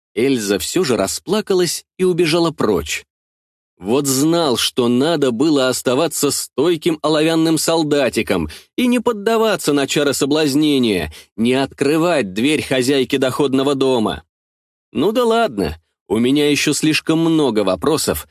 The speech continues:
на которые я пока не знаю ответов, и целый ворох проблем, которые еще предстоит решать. Хоть уже и собравшись, мы не поехали сразу из города — если губернатор сказал быть у него,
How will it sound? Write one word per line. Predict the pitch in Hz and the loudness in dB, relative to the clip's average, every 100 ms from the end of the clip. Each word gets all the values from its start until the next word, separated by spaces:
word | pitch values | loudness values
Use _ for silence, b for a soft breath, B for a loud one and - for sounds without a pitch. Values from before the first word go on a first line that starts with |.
| _ _ | _ _
на | 135 127 | -4 -2
которые | 135 135 127 131 | -2 0 2 2
я | 123 131 | 2 0
пока | 127 123 127 | 0 -2 0
не | 135 | 0
знаю | 120 127 123 123 | 0 0 2 2
ответов, | 135 - 117 107 85 78 - _ _ _ | 0 0 0 0 -2 -6 -10 _ _ _
и | - 240 | -2 -2
целый | - 254 254 | 0 0 2
ворох | 240 240 233 - | 2 0 0 -2
проблем, | 247 208 123 131 131 80 - | -2 0 2 2 0 -2 -4
которые | 120 139 131 131 | -2 0 2 2
еще | 135 - 135 | 2 0 -2
предстоит | 139 147 - 160 120 98 | -2 -4 -2 0 0 0
решать. | 131 - 107 78 - _ _ _ _ | -2 0 -2 -2 -8 _ _ _ _
Хоть | - 247 - | -4 -2 0
уже | 113 107 101 | 0 2 0
и | |
собравшись, | - 101 175 226 - 175 - - - | 0 -2 0 -2 -2 -2 -2 -6 -8
мы | 113 190 | -2 0
не | 208 | 0
поехали | 202 202 156 113 113 107 | 0 0 0 0 0 -2
сразу | 113 113 107 | 0 0 0
из | 123 107 | 0 0
города — | 110 110 101 87 73 76 _ _ _ | 0 0 0 -2 -6 -8 _ _ _
если | 80 98 117 110 | -4 -2 -2 -2
губернатор | 104 110 104 98 120 - - | -2 0 0 0 -2 -2 -4
сказал | - 110 104 123 127 | -4 -4 -2 0 0
быть | 104 90 123 104 | -2 -2 -2 0
у | |
него, | 101 87 139 | -2 0 0